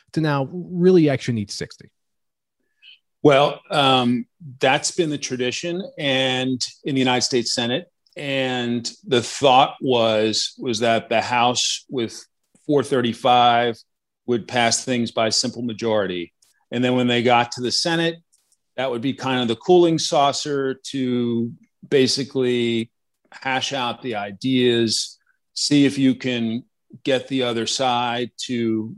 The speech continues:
Speaker 2: come aboard, you know, maybe do a little horse trading. I'll give you some of this, you give me some of that.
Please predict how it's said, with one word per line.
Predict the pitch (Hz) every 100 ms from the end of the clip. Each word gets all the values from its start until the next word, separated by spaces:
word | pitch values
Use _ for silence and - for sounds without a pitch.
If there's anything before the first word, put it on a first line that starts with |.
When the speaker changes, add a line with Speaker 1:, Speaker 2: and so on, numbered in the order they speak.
| _
Speaker 2:
come | 135 127
aboard, | 101 127 135 135 131 127 123 - _
you | 135
know, | 120 113
maybe | 120 117 117
do | 127 127
a | 120
little | 123 117 117
horse | 139 131 -
trading. | - 131 123 120
I'll | 113
give | 110 123
you | 113
some | - 113
of | 107
this, | 131 143 -
you | 127
give | 120
me | 113
some | 107 113 107
of | 95
that. | 127 139 131